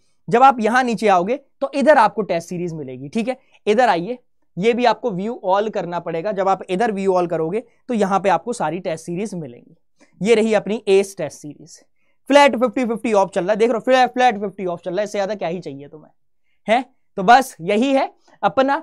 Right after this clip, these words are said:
साइंस डोमेन है, फ़ोर्टी एट है, और सस्ते में करा दूं, और सस्ते में करा दूं, लो, लो, कोड, कोड क्या था भैया? वाई सेवन एट सेवन एस, लगाइए साढ़े सात सौ में,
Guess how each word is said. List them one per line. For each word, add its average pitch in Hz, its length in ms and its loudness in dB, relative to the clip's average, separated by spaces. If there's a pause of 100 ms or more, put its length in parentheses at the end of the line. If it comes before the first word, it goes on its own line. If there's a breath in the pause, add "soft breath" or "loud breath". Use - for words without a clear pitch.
साइंस 240 440 0
डोमेन 240 380 0
है, 269 120 -2
फ़ोर्टी 233 460 -2
एट 247 140 4
है, - 60 0
और 247 240 4
सस्ते 262 280 -2
में 262 120 -2
करा 254 180 6
दूं, 262 140 0 (580)
और 254 160 6
सस्ते 269 300 2
में 262 100 0
करा 240 180 4
दूं, 240 160 -2 (120)
लो, 165 260 -6 (560)
लो, 180 160 -4 (400)
कोड, 240 280 2 (260)
कोड 269 280 6
क्या 277 160 6
था 262 120 4
भैया? 277 380 2
वाई 196 300 4
सेवन 226 320 2
एट 233 140 0
सेवन 226 400 2 (160)
एस, 240 360 4 (340 soft breath)
लगाइए 233 680 4 (100)
साढ़े 220 440 4
सात 214 360 0
सौ 233 180 2
में, 214 180 -4